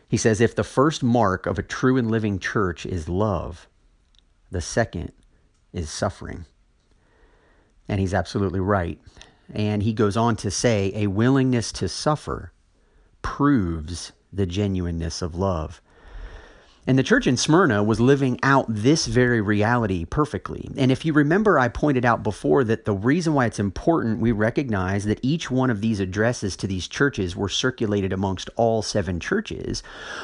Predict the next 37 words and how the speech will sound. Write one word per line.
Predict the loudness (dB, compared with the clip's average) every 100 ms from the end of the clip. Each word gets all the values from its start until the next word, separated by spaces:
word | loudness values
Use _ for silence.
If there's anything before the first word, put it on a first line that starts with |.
| 0
was | 0
so | 4 4
that | 4 4
if | 2 0 2
any | 2 2 2
of | 2
the | 2
words | 0 2 4 4 2 0 0
that, | 2 0 -2
that | -2 -2 -2 -4
Jesus | 0 2 2 0 0
is | -2
writing | 2 2 4 0 -2
to, | -2 0 2
let's | 2 0
say, | -2 -2
the | -2
church | -2 -2 0
in | -4
Ephesus, | -4 -4 -4 -2 -2 -4
if | -2
their | 0 2
repentance | 0 0 0 0 0 -2 -2
actually | -2 -2 -2 -2
became | -4 -2 0 0
genuine, | 0 0 0 -2 -10 -16 -20 -12
they | 2 2
really | 4 4 4 4
repented | 2 0 0 0 -2 -6 -10 -20 -20 -2
and | 2
embraced | 2 4 4 2 0
the | 0
love | 2 2 2
they | 0
had | 0 0
at | -2 -4
first, | -2 -2 -2 -10